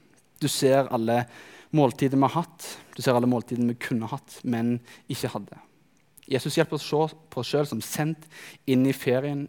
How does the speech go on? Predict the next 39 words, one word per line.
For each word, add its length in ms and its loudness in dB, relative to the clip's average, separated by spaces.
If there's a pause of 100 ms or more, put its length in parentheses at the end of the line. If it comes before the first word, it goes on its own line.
Ikke 160 -8
la 120 4
det 120 4
bli 140 2
en 80 -2 (340)
hvilepute 540 0
at 100 -4
vi 60 -2
ikke 160 -8
skal 100 0
gjøre 220 -2
noe, 300 -8 (120)
men 120 0
la 80 4
det 120 0
bli 160 0 (160)
en 200 -2
vanesak. 680 0 (240)
Og 140 0
når 80 2
høsten 340 -4
kommer, 400 -2 (320)
hjelp 220 0
oss 100 -8
å 60 0
invitere 480 -2 (100)
alle 320 -4
på, 160 -10
som 160 0 (480)
trenger 540 2 (100)
et 240 -6
måltid 400 -6
sammen 300 -4
med 100 -8
oss. 240 -16
Om 80 -6
det 80 -2
er 60 -12
frokost, 580 -8